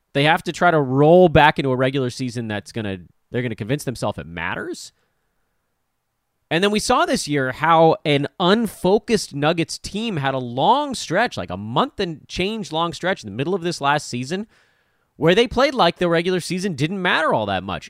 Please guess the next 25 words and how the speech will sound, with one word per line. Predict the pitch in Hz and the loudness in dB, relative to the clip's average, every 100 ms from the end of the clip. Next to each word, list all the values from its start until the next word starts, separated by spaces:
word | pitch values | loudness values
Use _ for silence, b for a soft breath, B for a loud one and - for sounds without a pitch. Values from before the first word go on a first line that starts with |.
| - | -12
You're | 127 208 254 | 0 0 2
gonna | 302 285 | -2 -4
see | - 226 262 | -6 -6 -4
that | 220 135 127 - | 0 2 2 -2
again | 147 117 175 226 120 80 _ | -6 -2 -2 0 -4 -12 _
this | 135 - | -4 -4
coming | - 120 110 101 | -4 -4 -4 -6
year. | 85 - _ _ _ _ _ _ _ _ _ _ _ _ - | -8 -12 _ _ _ _ _ _ _ _ _ _ _ _ -4
And | 156 135 | -4 0
getting | 196 247 269 | 2 2 0
to | 214 | -2
fifty-five | _ - 330 - 294 - _ 214 208 208 202 147 | _ -2 -2 0 -4 -4 _ 2 2 2 -2 -4
wins, | 165 220 143 101 110 | -6 -4 -4 -6 -8
which | 131 | -6
is | 131 135 | -4 -4
what | 147 | -2
they'll | 139 135 | -2 -2
need | 139 | -6
to | 110 | -4
get | 160 185 | -2 -2
to | - 110 | -2 -4
to | 110 | -4
hit | 135 | -6
this | 110 - | -8 -6
number, | 143 170 87 87 | -4 -4 -6 -10